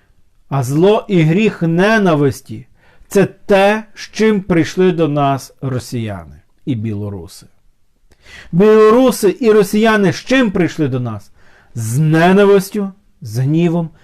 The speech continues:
з бажанням знищити. Що ми і бачимо зараз. Ось чого я навчаю.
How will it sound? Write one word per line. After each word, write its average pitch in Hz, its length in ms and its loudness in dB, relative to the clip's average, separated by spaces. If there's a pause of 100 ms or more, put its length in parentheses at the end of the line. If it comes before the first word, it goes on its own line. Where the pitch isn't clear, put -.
(300)
з 120 180 -8
бажанням 151 760 -2 (120)
знищити. 139 1200 -2 (1040)
Що - 340 -8
ми 160 180 -10 (120)
і 131 80 -12
бачимо 104 540 -14
зараз. - 520 -20 (1400)
Ось 156 420 -2 (220)
чого 165 440 -2
я 151 160 -2
навчаю. 123 640 -10